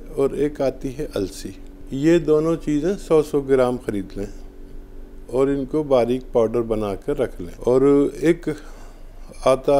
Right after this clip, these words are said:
है नमक ज़ैतून, ये नमक ज़ैतून अलग रखें। दो चुटकी नमक ज़ैतून पानी में मिलाएं और आधा चम्मच लाजवंती और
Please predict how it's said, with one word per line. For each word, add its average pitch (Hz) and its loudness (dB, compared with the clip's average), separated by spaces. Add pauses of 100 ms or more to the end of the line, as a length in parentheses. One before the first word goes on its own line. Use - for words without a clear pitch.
है 151 2 (1700)
नमक 143 0
ज़ैतून, 110 0 (800)
ये 143 0
नमक 165 2
ज़ैतून 165 0 (180)
अलग 135 6
रखें। 120 -2 (1400)
दो 165 8
चुटकी 160 -2 (360)
नमक 131 0
ज़ैतून 131 2 (260)
पानी 135 4
में 131 0
मिलाएं 110 -2 (1160)
और 123 2
आधा 135 4
चम्मच 135 -2 (560)
लाजवंती 131 4
और 120 4